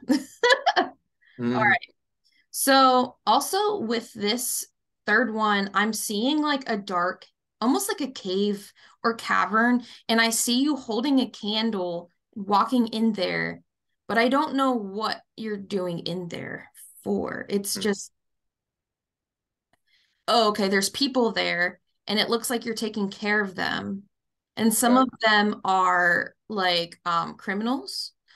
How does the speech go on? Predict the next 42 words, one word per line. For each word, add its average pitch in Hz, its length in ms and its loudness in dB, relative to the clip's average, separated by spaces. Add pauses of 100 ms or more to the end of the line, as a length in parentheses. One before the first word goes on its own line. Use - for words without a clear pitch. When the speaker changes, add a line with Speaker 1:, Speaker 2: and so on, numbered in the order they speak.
(180)
Speaker 1:
So 226 220 -2
you're 202 380 0
he-, - 300 -14
so 233 260 2
it 233 100 2
looks 294 240 -2
like - 160 -2
you're 240 140 0
healing 254 500 2
and 226 160 2
you're 196 140 -4
taking 226 360 -4
care 220 320 0
of 196 220 0 (320)
people, 226 720 0
every 233 320 0
kind 208 260 -2
of 180 80 -6
person, 170 460 -8 (160)
whether 220 300 2
they're 220 180 2
criminals, 233 640 2
they're 202 200 -4
wealthy, 208 640 -2
poor, 196 500 0 (180)
it 202 80 -20
don't 208 280 0
matter. 175 520 -2 (140)
It - 80 -10
looks, 208 240 0 (300)
Speaker 2:
Yeah. 208 120 0
Speaker 1:
yeah. 175 260 0 (320)
And 214 140 0
so, 233 220 4
like, 214 220 0
the 220 80 -6
caves 202 400 -2
are 185 120 -2
there 180 220 2
to 170 100 -6
conceal, 190 600 -2
like, 170 260 -4